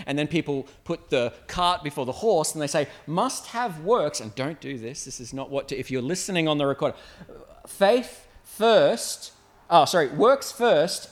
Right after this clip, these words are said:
and then that's what shows my faith. But it's com-, that's completely wrong, 'cause what has he said here? You've already been brought forth. You've already been born.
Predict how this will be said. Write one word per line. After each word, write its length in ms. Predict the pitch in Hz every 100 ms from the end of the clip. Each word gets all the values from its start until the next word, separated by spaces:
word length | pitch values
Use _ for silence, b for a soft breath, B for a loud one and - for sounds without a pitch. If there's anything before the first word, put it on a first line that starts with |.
| 170
and 160 | 170
then 240 | 175 175 170
that's 380 | 160 - - -
what 180 | -
shows 460 | - - 160 143 131
my 160 | 139 120
faith. 640 | - 120 90 - - _ _ _ _ _ _ _ _ _ _ _ _ _ -
But 140 | 147
it's 140 | 139
com-, 160 | - 131 -
that's 180 | 139 -
completely 560 | 123 - 151 156 135
wrong, 200 | 127 165
'cause 160 | - 135
what 100 | 151
has 100 | 135
he 80 | 131
said 220 | 139 120
here? 340 | 151 156 117 - b b b b
You've 260 | 156 120 -
already 1000 | 165 165 156 135 135 165 196 190 170 160
been 260 | 139 143 123
brought 400 | 123 131 131 -
forth. 920 | - 190 196 104 104 - - - _ _ _ _ _ b b
You've 200 | 175 151
already 760 | 160 151 143 170 208 208 185 147
been 240 | 147 135
born. 460 | 127 180 156 123